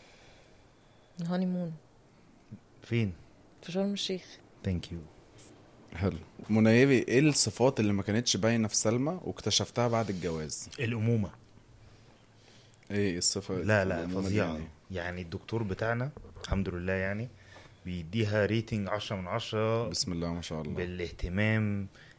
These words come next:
Speaker 2: آه، بيد تايم، بيناموا في ميعادهم، آه، ليهم routine،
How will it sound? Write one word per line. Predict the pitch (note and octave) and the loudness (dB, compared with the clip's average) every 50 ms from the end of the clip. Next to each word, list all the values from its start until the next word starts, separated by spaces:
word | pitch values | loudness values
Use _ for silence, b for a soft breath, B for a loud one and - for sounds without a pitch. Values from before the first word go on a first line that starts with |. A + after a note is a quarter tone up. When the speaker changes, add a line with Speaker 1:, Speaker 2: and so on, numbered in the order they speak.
| b - - | b -12 -8
Speaker 2:
آه، | G2 F2+ F2+ F#2 F#2 - F#2+ F#2 | -6 -4 -4 -4 -6 -6 -6 -4
بيد | G2 G2+ | -4 -4
تايم، | - - - G#2 G2 F#2+ G2 F#2+ F#2 F#2 - - - - - | -4 -2 -2 0 2 2 2 0 -2 -4 -10 -16 -18 -12 -8
بيناموا | G#2+ F#2 A2+ G2+ E2+ F#2 F2 F2+ G2 G2+ | -6 -4 -4 -4 -2 -2 0 0 0 -2
في | - - F2+ | -4 -8 -14
ميعادهم، | E2 D#2+ - F#2+ F2+ E2+ E2+ F2 F2 F2 - B B B B B B - - F2+ | -12 -8 -6 -6 -6 -4 -4 -6 -6 -8 -8 B B B B B B -12 -8 -4
آه، | F2+ F2 E2 E2 | -4 -2 -2 -2
ليهم | F2+ G2 G2 G2 F#2 E2+ | -2 0 0 0 -2 -2
routine، | D#2+ D#2+ D#2 - - G2 F#2+ F#2 F2+ F2 E2 | -4 -8 -6 -4 0 2 2 4 2 2 0